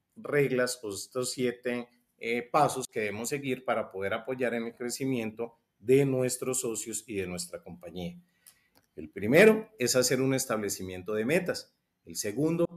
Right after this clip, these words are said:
hay que hacer una lista de nombres o seguimiento. La tercera es una planificación del tiempo.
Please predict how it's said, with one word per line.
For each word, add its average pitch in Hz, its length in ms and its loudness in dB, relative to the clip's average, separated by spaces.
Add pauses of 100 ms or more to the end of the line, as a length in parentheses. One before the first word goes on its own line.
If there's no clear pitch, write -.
(100)
hay 107 140 -6
que 123 100 -6
hacer 123 240 -2
una 131 180 0
lista 135 440 -2
de 127 140 2
nombres 123 440 -2
o 110 80 -6
seguimiento. 117 800 -4 (360)
La 113 200 -2
tercera 135 640 2
es 120 160 -4
una 120 180 -2
planificación 113 760 -4
del 104 220 -6
tiempo. 160 480 -2